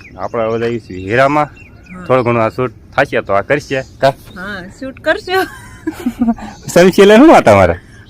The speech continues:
Speaker 2: બધું હોય ગીસામાં, છોકરાવાળાને બધું રાખવું પડે. જો સમસી છે, સોમાસૂત્રી છે,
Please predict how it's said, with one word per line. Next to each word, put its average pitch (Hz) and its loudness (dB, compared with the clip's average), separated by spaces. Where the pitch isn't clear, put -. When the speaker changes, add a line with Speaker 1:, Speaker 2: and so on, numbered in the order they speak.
Speaker 2:
બધું 330 -8
હોય 349 -4
ગીસામાં, 240 -10
છોકરાવાળાને 277 -6
બધું 254 -10
રાખવું 240 -8
પડે. 214 -10
જો 202 -14
સમસી 240 -12
છે, 233 -10
સોમાસૂત્રી 240 -12
છે, 240 -12